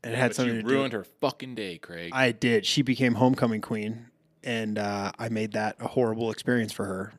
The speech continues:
Speaker 1: and now she's mine
Speaker 2: I
Speaker 1: 'cause
Speaker 2: mean,
Speaker 1: we
Speaker 2: you
Speaker 1: have
Speaker 2: coulda
Speaker 1: two
Speaker 2: just
Speaker 1: kids.
Speaker 2: farted on her.
Speaker 1: I coulda farted on her. Um, that was my move. <laughs>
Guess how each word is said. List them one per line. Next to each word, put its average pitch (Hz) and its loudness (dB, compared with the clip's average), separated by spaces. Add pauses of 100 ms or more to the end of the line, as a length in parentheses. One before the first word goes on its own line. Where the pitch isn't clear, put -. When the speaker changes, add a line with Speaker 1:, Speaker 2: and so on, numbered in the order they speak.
(140)
Speaker 1:
and 101 -6 (1120)
now - -6
she's - -6
mine 110 -4
Speaker 2:
I - -14
Speaker 1:
'cause 98 -10
Speaker 2:
mean, 95 -6
Speaker 1:
we 90 -8
Speaker 2:
you 101 -8
Speaker 1:
have 101 -8
Speaker 2:
coulda 107 -4
Speaker 1:
two 80 -14
Speaker 2:
just - -10
Speaker 1:
kids. 101 -12
Speaker 2:
farted 82 -6
on 78 -12
her. - -18 (420)
Speaker 1:
I 143 6
coulda 196 12
farted 165 12
on 131 10
her. 151 0
Um, 127 6
that 135 6
was 139 12
my 127 8
move. 120 6 (260)
<laughs> - -12